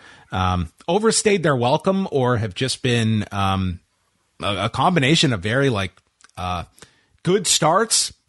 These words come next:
unsatisfying endings, um, some questions in, in the middle that has left, uh, some of these things loose. I would say, like, the, the big picture, I would say I'm much more optimistic on in, in the company of, like, the major programs that are going on. But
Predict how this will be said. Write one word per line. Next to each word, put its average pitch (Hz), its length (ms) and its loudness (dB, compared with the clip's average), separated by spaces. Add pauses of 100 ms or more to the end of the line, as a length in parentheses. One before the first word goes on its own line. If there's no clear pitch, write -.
unsatisfying 165 920 2
endings, 185 580 -2
um, 110 460 -2 (140)
some 123 200 -2
questions 151 600 2
in, 139 240 0
in 139 160 0
the 127 60 2
middle 127 420 0
that 117 160 0
has 107 180 0
left, 113 380 -2 (280)
uh, 98 140 0
some 131 200 2
of 123 60 2
these 117 200 0
things 107 220 -2
loose. 101 340 -4
I 139 100 2
would 143 120 4
say, 165 180 4
like, 131 220 2
the, 127 160 0
the 113 280 0 (140)
big 202 260 4
picture, 95 520 -2 (440)
I 131 100 2
would 120 120 0
say 147 100 4
I'm 123 140 4
much 131 240 2
more 117 280 4
optimistic 131 580 -2
on 143 380 2
in, 139 160 0
in 147 120 -2
the 135 60 0
company 147 400 0
of, 107 280 -2
like, 110 300 -4
the 113 80 -2
major 113 300 0
programs 123 560 2
that 123 120 0
are 120 80 0
going 113 280 0
on. 110 280 -2 (360)
But 107 260 0